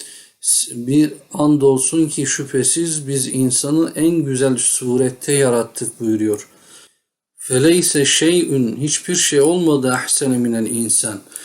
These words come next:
İnsandan daha güzel hiçbir şey yoktur." dedi.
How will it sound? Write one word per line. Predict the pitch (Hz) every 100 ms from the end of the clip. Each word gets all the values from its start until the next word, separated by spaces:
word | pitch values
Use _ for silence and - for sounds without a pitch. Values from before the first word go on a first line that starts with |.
| - - -
İnsandan | 127 127 - 143 147 156 156 131 - - _
daha | 120 127 147 160
güzel | 139 131 139 127
hiçbir | 123 160 160 - 131
şey | - 127 110
yoktur." | 135 151 - 117 101 -
dedi. | - 104